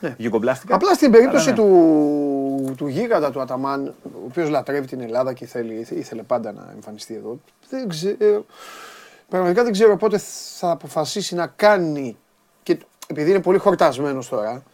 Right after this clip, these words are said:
Speaker 1: κοούτσαρε δηλαδή και με το παραπάνω μια πολύ βαριά ομάδα και γεμάτη ονόματα.
Speaker 2: Την ξανά έκανε βαριά.
Speaker 1: Και, ναι, και δεν μπορεί, πήρε, τι, ουσιαστικά, αντί για να γίνουμε και λίγο Λουτσέσκου, πήρε τρεις Ευρωλίγκες, όχι δύο.
Speaker 2: Μμμ.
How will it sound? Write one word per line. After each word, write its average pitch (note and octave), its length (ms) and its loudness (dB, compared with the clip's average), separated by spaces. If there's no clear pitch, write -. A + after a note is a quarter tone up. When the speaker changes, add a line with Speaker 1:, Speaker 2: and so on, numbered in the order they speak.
Speaker 1:
κοούτσαρε D#3 500 4
δηλαδή C3+ 800 2
και - 120 -12
με D3 80 -8
το D3 80 -8
παραπάνω C#3 640 -2
μια C#3+ 160 -4
πολύ C#3 220 -4
βαριά C3 380 -4
ομάδα A#2+ 480 -8
και - 120 -14
γεμάτη D3 420 -6
ονόματα. A#2 500 -10
Speaker 2:
Την A2+ 160 -10
ξανά G#2 280 -6
έκανε E2 220 -10
βαριά. C#2 460 -12
Speaker 1:
Και, - 120 -12
ναι, B3+ 140 -2
και B3 140 -8
δεν A#3+ 140 -6
μπορεί, A3 240 0
πήρε, A3 280 -2
τι, A3 240 -4
ουσιαστικά, F#3+ 440 -4
αντί F3 120 0
για E3+ 100 -2
να E3+ 60 -4
γίνουμε E3 240 -4
και D3 100 -8
λίγο D#3+ 160 -2
Λουτσέσκου, D3+ 440 -6
πήρε E3 200 -2
τρεις D#3+ 220 -2
Ευρωλίγκες, C3+ 600 -2
όχι C#3+ 220 -4
δύο. B2+ 360 -2
Speaker 2:
Μμμ. G#2+ 280 -12